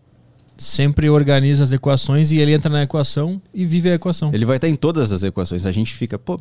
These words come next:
Speaker 2: será que eu tô na equação?
Speaker 1: É.
Speaker 2: Será que eu tô vivendo certo?
Speaker 1: Se
Speaker 2: Será
Speaker 1: tu pensar, "Será que eu tô na equação?", tu já não tá na equação.
Speaker 2: É.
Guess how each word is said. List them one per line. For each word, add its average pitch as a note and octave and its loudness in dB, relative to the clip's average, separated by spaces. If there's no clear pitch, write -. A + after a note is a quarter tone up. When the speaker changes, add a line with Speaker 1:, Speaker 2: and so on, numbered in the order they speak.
Speaker 2:
será - -4
que - -6
eu G#3 -4
tô C#3+ 0
na C#3 0
equação? B2 -6
Speaker 1:
É. B2+ 0
Speaker 2:
Será B2 0
que F#3 -4
eu F3+ -4
tô C#3+ -2
vivendo G#2+ 0
certo? - -4
Speaker 1:
Se - -12
Speaker 2:
Será A2+ -6
Speaker 1:
tu - -6
pensar, D3 0
"Será D3+ -2
que - -6
eu C3+ -4
tô C#3 0
na C3+ 0
equação?", B2+ -2
tu C3 -4
já C#3 -2
não D3+ -4
tá D3 -2
na D3 -2
equação. C#3 -8
Speaker 2:
É. E2 -6